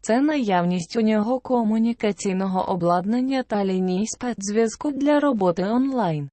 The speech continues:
Будь-які повідомлення про захмарні тарифи в Феофані абсолютно не відповідають дійсності. Більш того, скажу,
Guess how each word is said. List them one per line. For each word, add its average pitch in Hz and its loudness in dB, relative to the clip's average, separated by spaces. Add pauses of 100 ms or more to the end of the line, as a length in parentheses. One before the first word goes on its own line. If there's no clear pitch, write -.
(640)
Будь-які 202 0
повідомлення 262 0
про 294 -6
захмарні 185 -2
тарифи 190 -4
в - -12
Феофані 185 0
абсолютно 214 -2
не 302 -2
відповідають 202 0
дійсності. 185 -4 (720)
Більш 185 -2 (140)
того, 226 -2 (200)
скажу, 180 -2